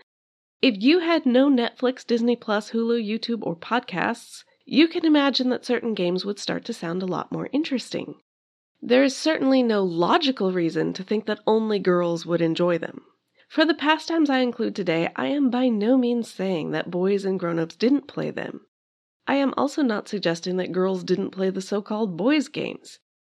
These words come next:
This is only an incomplete collection of pastimes that someone, somewhere, at some time, thought were associated with girls. First up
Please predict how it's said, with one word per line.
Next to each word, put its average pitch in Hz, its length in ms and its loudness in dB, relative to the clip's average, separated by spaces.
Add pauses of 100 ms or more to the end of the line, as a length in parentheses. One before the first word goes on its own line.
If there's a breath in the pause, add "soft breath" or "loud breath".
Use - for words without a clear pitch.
(100)
This 339 280 0
is 381 200 2
only 254 340 2
an 185 200 -2
incomplete 311 640 -2
collection 175 580 -2
of 185 180 -10
pastimes 220 720 -4
that - 200 -4
someone, 262 540 2 (220 loud breath)
somewhere, 233 680 -2
at 175 140 -4
some 220 220 -2
time, 247 540 -2 (220)
thought 196 240 -2
were 202 120 -2
associated 170 640 -2
with 165 160 -6
girls. - 500 -8 (1120)
First 370 320 4
up 262 240 2